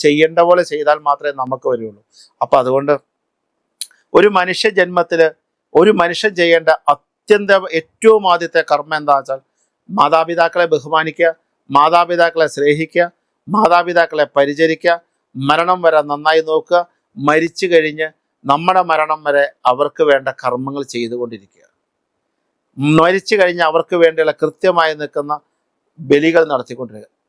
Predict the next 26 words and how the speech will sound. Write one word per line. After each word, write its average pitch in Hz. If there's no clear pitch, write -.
അപ്പോഴാണ് 151
ഒരു 143
മനുഷ്യജന്മം 139
പൂർത്തിയാകണേ, 131
അപ്പോഴാണ് 185
നമ്മുടെ 165
പരമ്പര 165
നന്നാവണേ. 147
ഒരു 160
പിതൃശാപം 196
ഏക്കാത്ത 190
അവർക്ക് 180
മാത്രമേ 165
സന്തതി 165
പരമ്പര 160
നന്നാവുള്ളൂ, 131
ഒരു 180
പിതൃശാപം 185
ഏക്കാത്ത 175
കുടുംബം 165
മാത്രമേ 160
രക്ഷപ്പെടുകയുള്ളൂ, 127
ഒരു 160
പിതൃകർമ്മം 175
ചെയ്യുന്ന 170
കുടുംബം 156